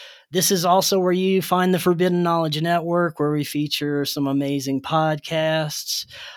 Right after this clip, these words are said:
Uh, we are limited on YouTube. We just mainly put clips. Uh, the clips will lead you to the full episode on there. Uh, we do put new episodes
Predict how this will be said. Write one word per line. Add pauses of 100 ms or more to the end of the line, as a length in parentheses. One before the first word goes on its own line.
Uh,
we
are
limited
on
YouTube.
We
just
mainly
put
clips.
Uh,
the
clips
will
lead
you
to
the
full
episode
on
there. (560)
Uh,
we
do
put
new
episodes